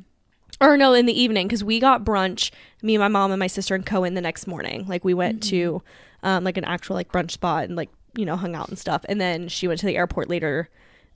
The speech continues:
Speaker 1: in the middle of the day the next day. Vanetta left Monday. So my sister left Sunday, Vanetta left Monday. Vanetta didn't come to brunch that morning. She slept in. So then Vanetta, my mom, Cohen, and I got dinner that night. So we hung out with them
Speaker 2: Okay.
Speaker 1: again,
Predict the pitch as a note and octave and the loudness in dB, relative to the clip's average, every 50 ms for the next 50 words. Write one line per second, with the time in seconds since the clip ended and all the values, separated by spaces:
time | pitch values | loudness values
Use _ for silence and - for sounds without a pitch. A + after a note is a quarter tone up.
0 | - - - - F#3+ G3 F#3 F3+ F3+ F#3 - - F3 D3+ G3+ F#3+ F3+ E3+ F#3 D#3+ | -20 -20 -6 -4 -2 0 0 2 2 2 2 2 0 0 -2 -4 -2 -2 0 0
1 | E3+ F3 E3+ D#3 D#3 E3 - - - - - - - - - _ _ G3 G3+ G#3 | 0 -2 -2 -4 -6 -10 -8 -8 -6 -6 -6 -10 -14 -16 -20 _ _ -2 0 4
2 | G#3 A3 C#4 E4 E4 D4 C4+ B3 A3+ G#3+ G#3 G3 G3 F#3+ - - - - - - | 6 6 6 6 6 6 6 4 4 6 6 6 6 4 0 -6 -10 -10 -10 -16
3 | _ _ _ _ _ _ _ _ G#3+ G#3+ G3 G3 F#3+ F#3+ F3 D3+ - A2+ F#2 E2 | _ _ _ _ _ _ _ _ 0 4 4 4 4 4 2 0 0 0 -2 -4
4 | F#3+ - _ _ _ _ _ - - G3 F#3+ F#3 G#3+ G#3 - A#3 A3+ A3 G#3 - | -4 -8 _ _ _ _ _ -6 -2 -2 0 0 0 -2 -2 0 0 0 0 0
5 | - F#3 F#3 F3 F#3 F3+ F3+ F3 F3+ E3+ F3 E3+ E3 - - - F#3+ F3+ E3+ D#3+ | -2 -2 0 0 0 0 0 -2 -2 -2 -2 -4 -4 -6 -6 -6 -4 -4 -2 -2
6 | A#2+ A2+ - - F#3+ F#3 - _ _ _ F#3+ G3+ G#3 G#3 G#3+ B3 C4+ C#4 B3 B3 | -4 -4 -4 -6 -10 -12 -14 _ _ _ -4 0 0 2 2 2 2 0 0 -2
7 | - A#3 A3 G3+ F3+ - F3+ F3 F#3 - G3 D#3+ - F3 E3 E3 F#3 - - G#3 | -2 -2 -2 -2 -2 -2 -4 -4 -4 -6 -6 -4 -4 -4 -4 -4 -4 -4 -4 -4
8 | G3+ - G3 F3+ F3 - F#3 D#3+ D#3+ D3+ E3+ - - - - - _ - - G#3+ | -4 -2 -2 -2 -2 -2 -2 -2 -2 -4 -6 -10 -14 -20 -20 -20 _ -4 2 4
9 | G3+ F#3+ F#3 F3+ F3 E3 - - G3 G3 F#3 F#3+ F#3 F3+ F#3 F3+ F#3 F#3 F#3+ F3+ | 6 6 6 4 2 0 -2 -2 -2 -2 -2 -2 -2 0 0 0 0 0 -2 -2
10 | F#3 F3+ E3+ E3 E3+ D3 - - F#3+ E3+ E3+ E3 E3 D#3+ D#3 D3 - E3 - - | -2 -2 -2 -4 -4 -6 -6 -6 -4 -4 -4 -4 -4 -6 -6 -4 -4 -6 -6 -6
11 | - - G#3 G#3 G#3 F3 B2+ D#3 - - - A#2 G2 F#2 - - - G#3+ A#3 B3 | -2 -2 0 0 0 -2 -2 -4 -6 -8 -8 -8 -8 -8 -10 -8 -4 0 2 2
12 | A#3+ B3 A#3 A3+ - - G3+ - G3 F#3 F3+ E3 F3+ F3+ E3+ D#3+ D3 D3+ D3 E3+ | 2 2 0 0 -2 -2 -2 -2 -2 -2 -2 -2 -2 0 -2 0 -2 -4 -6 -10